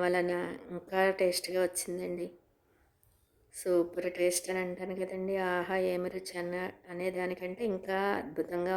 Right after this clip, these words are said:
ఉంది ఈ రవ్వ పొంగలి. చూడండి, మెంతాకు వేయడం వలన మెంతి వాసనతోటి, అలాగే ఇంగువ, మిరియాలు, జీడిపప్పు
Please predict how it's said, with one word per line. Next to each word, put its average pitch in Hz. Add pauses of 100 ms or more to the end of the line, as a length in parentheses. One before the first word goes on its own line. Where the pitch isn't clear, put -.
(100)
ఉంది 180 (600)
ఈ 170
రవ్వ 160 (100)
పొంగలి. 170 (1500)
చూడండి, 180 (100)
మెంతాకు 185
వేయడం 180 (100)
వలన 185 (460)
మెంతి 170
వాసనతోటి, 185 (1040)
అలాగే 175 (140)
ఇంగువ, 180 (440)
మిరియాలు, 185 (880)
జీడిపప్పు 170